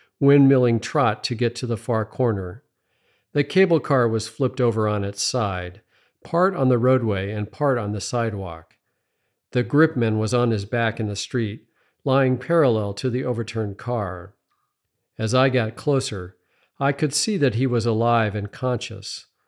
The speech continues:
but given his injuries, I doubted he wanted to be either. This was my first good look at him. He was young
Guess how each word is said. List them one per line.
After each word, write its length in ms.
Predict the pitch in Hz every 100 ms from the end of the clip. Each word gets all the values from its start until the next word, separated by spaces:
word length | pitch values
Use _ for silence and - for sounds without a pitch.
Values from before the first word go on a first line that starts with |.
| _ _ _ _
but 180 | 104 -
given 280 | 135 127 113
his 140 | 101
injuries, 680 | 117 113 107 92 90 90 - _ _ _ _ -
I 160 | 107 107
doubted 460 | 120 120 120 107
he 120 | 107
wanted 360 | 104 107 107 98
to 100 | 110
be 140 | 101 98 139
either. 440 | 120 104 82 85 - _ _ _ _ _ _ _ _ _ _ -
This 300 | 143 139 -
was 160 | 120
my 160 | 113 107
first 360 | - 117 113 -
good 160 | 107
look 240 | 104 107 107
at 120 | 92
him. 280 | 85 90 - _ _ _ _ _
He 160 | 139
was 300 | 127 117 104
young 480 | 127 127 127 147